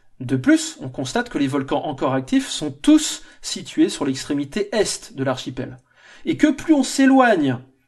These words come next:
de cette ex-, extrémité active, plus les volcans sont anciens. Alors qu'est-ce que ça signifie tout ça ? En fait, cette ligne volcanique là, s'est formée à cause du déplacement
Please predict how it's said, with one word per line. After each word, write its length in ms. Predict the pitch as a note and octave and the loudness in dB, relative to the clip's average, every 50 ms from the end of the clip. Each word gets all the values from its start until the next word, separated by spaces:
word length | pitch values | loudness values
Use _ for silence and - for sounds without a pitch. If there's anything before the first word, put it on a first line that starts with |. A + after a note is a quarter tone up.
| _ _ - | _ _ -10
de 80 | C#3 B2+ | -10 -8
cette 220 | B2+ D3 B2+ - | -6 -6 -6 -6
ex-, 160 | C3+ B2 - - | -6 -8 -8 -8
extrémité 600 | - D3+ C3+ C3 - - D3+ C#3+ C#3 C3+ - D3 | -8 -8 -8 -8 -8 -6 -4 -4 -4 -4 -2 -4
active, 500 | C3 B2+ B2+ - - C#4 C#4+ F#3+ C#3 A#2+ - - _ _ _ - - - - | -4 -4 -4 -2 -2 -2 -2 -2 -4 -6 -8 -12 _ _ _ -20 -20 -18 -8
plus 200 | - C4 C#4+ C4 | 0 4 4 6
les 100 | F#3 E3 | 6 6
volcans 400 | C#3 D3 C#3 C3+ C3 - D3 F3 | 4 4 0 0 0 -4 -4 -4
sont 180 | - - E3 D3 | -4 -6 -4 -4
anciens. 380 | D3 C#3+ - - B2+ A#2 - _ _ _ _ _ _ _ _ _ _ _ _ _ _ _ _ - | -4 -6 -8 -10 -12 -14 -16 _ _ _ _ _ _ _ _ _ _ _ _ _ _ _ _ -8
Alors 180 | - - - - | -6 -6 -2 -2
qu'est-ce 160 | D4 C4+ - | -2 0 2
que 80 | C4+ | 0
ça 140 | - - G#3+ | 0 0 0
signifie 440 | - - G#3 G3 F#3 F3+ - - - | -2 -2 -4 -4 -4 -4 -2 -4 -4
tout 140 | - A#2+ - | -4 -6 -10
ça ? 300 | - - B2+ - - _ _ _ _ _ _ - _ _ _ _ _ _ _ _ _ - | -8 -8 -10 -10 -12 _ _ _ _ _ _ -20 _ _ _ _ _ _ _ _ _ -12
En 60 | - | -10
fait, 260 | C#4 - F4 D4+ - - | -6 -4 -4 -4 -4 -6
cette 320 | - - E3 D3 C3 - | -6 -4 -4 -4 -4 -2
ligne 360 | G#3 G#3 B3 A#3+ A3 F3+ D#3+ | -2 2 2 4 4 2 2
volcanique 580 | C#3 C3 D3 C3+ - C#3 C3 E3 G#3+ C#3+ - D3 | 0 0 -2 -2 -2 -2 -4 -4 -4 -6 -4 -4
là, 180 | C3 F#3 - _ - - - - | -6 -6 -6 _ -20 -20 -20 -12
s'est 160 | - - C#3+ | -8 -6 -6
formée 400 | B2+ - C#3+ B2+ C#3+ E3+ A3 - | -4 -4 -4 -2 -2 -2 -2 -4
à 120 | - D3+ D3 | -4 -8 -6
cause 280 | - - B3+ B3+ G3+ | -4 -2 -2 -2 -2
du 100 | E3 F#3+ | -4 -2
déplacement 580 | E3 E3+ E3+ E3+ C3+ B2+ - - A#2 A#2+ - | -2 -2 0 0 -2 -6 -4 -8 -10 -10 -12